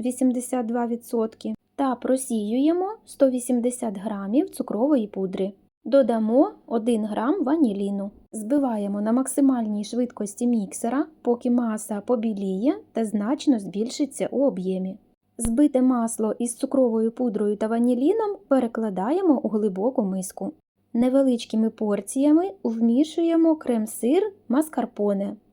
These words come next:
триста п'ятдесят грамів. Перемішуємо силіконовою лопаткою, обережно, не поспішаючи, щоб крем вдався. Коли усі інгредієнти поєднали,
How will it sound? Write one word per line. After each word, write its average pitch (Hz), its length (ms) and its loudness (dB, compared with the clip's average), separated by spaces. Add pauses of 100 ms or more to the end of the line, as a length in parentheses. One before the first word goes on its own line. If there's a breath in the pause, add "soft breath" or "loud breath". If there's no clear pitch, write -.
(220)
триста 349 360 2
п'ятдесят 226 600 0
грамів. 190 500 -6 (460)
Перемішуємо 247 840 6
силіконовою 220 840 2
лопаткою, 240 880 0
обережно, 240 840 4 (120)
не 226 160 4
поспішаючи, 202 1000 -2 (280)
щоб 233 280 2
крем 262 400 2 (180)
вдався. 190 520 -4 (580)
Коли 285 420 4
усі 285 260 0
інгредієнти 247 960 0
поєднали, 233 800 2